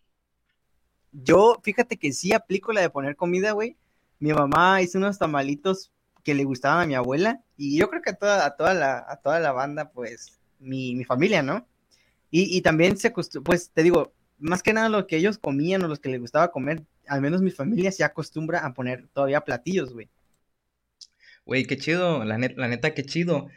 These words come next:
Speaker 2: Y, pues, bueno, ajá, aparte de los dulces, las típicas calaveritas de azúcar, yo pensé que esas cosas tenían un trasfondo más, más cabrón, pero nada más es para representar, eh, lo que es,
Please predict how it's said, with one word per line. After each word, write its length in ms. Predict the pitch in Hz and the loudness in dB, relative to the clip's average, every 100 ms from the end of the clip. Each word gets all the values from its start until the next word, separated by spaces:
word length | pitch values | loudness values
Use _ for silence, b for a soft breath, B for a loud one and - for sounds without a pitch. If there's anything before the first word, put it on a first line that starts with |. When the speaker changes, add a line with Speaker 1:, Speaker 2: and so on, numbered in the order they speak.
| B B _ | B B _
Speaker 2:
Y, 760 | 165 160 151 147 143 139 139 131 | 0 2 2 0 2 2 2 0
pues, 300 | 135 131 127 | 0 -2 2
bueno, 200 | 202 147 | 2 2
ajá, 300 | 113 175 160 | 2 2 2
aparte 520 | 120 - 139 143 202 | -2 4 4 4 2
de 120 | 190 | 2
los 180 | 147 135 | 0 0
dulces, 480 | 151 165 214 214 - | -2 0 0 0 -4
las 240 | 117 117 | -4 -4
típicas 480 | - 156 180 196 190 | -6 -4 2 4 4
calaveritas 500 | - 135 117 113 156 | 4 4 4 2 2
de 60 | 160 | 2
azúcar, 480 | - 143 180 170 B B - | 2 2 2 0 B B -2
yo 160 | 180 | 6
pensé 260 | 233 226 240 | 6 8 6
que 60 | 226 | 6
esas 200 | 226 220 | 4 2
cosas 300 | 202 226 220 | 0 0 0
tenían 300 | 160 180 185 | 2 2 0
un 160 | 185 | -2
trasfondo 640 | 196 143 - 135 165 196 | 0 0 0 -2 0 -2
más, 420 | 190 160 170 170 - | 0 2 2 -2 -8
más 180 | 143 143 | -6 -2
cabrón, 300 | 175 165 190 | 0 0 0
pero 140 | 185 147 | 0 0
nada 100 | 139 | -2
más 160 | 151 | -4
es 100 | 170 | -4
para 240 | 180 208 180 | 0 2 2
representar, 920 | 147 - 120 107 107 120 139 147 - | 0 -2 -2 -4 0 4 4 4 -2
eh, 460 | 113 107 107 107 110 | -2 0 2 0 0
lo 180 | 113 - | -4 -4
que 360 | 117 117 131 | 0 2 2
es, 220 | 139 - | 0 -8